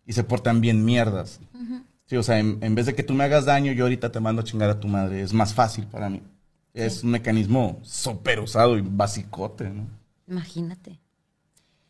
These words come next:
Speaker 2: En el análisis forense del cuerpo del pequeño Derrick se encontraron signos de estrangulamiento,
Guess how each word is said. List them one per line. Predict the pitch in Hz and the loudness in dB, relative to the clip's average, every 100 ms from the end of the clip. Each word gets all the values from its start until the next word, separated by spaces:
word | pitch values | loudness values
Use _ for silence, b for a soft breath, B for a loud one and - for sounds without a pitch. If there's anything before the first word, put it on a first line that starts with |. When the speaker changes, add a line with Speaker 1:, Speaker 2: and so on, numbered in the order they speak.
| _ _ _ _ | _ _ _ _
Speaker 2:
En | 226 240 | -2 2
el | 240 | 6
análisis | 233 233 240 262 277 311 | 6 6 4 2 -6 -8
forense | - 262 247 247 285 | 0 2 2 2 2
del | 262 | 2
cuerpo | 247 240 226 262 | 2 0 2 0
del | 254 | 0
pequeño | 254 208 220 226 240 | 0 -4 -2 -2 0
Derrick | 226 214 226 | 0 0 -2
se | - | -4
encontraron | 208 208 190 208 226 240 - _ _ _ | -2 -2 2 2 4 0 -8 _ _ _
signos | - 233 240 240 | -2 0 0 0
de | |
estrangulamiento, | 233 - 196 190 185 196 233 240 285 320 | -4 -2 -2 0 0 0 0 -2 -4 -6